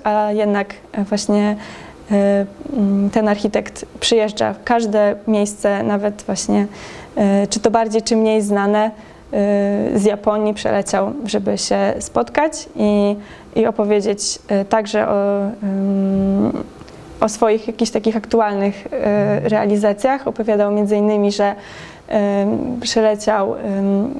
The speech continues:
jeśli dobrze pamiętam, z Mississippi, ale może, może właśnie źle pamiętam. W każdym razie ze Stanów przyleciał,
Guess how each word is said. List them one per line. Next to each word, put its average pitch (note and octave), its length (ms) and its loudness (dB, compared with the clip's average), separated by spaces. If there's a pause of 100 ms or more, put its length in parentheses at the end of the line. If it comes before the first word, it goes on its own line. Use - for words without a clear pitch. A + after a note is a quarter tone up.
(160)
jeśli G#3+ 180 0
dobrze G#3+ 220 0
pamiętam, G#3 680 0
z G#3 400 -4 (840)
Mississippi, G#3+ 720 2
ale G#3 200 2
może, G3+ 260 2
może G#3 320 0
właśnie G#3 220 0
źle G#3 180 0
pamiętam. G3+ 380 0
W - 40 -16
każdym B3 280 2
razie B3 240 2
ze A#3 120 2
Stanów A#3+ 420 0
przyleciał, A3+ 640 2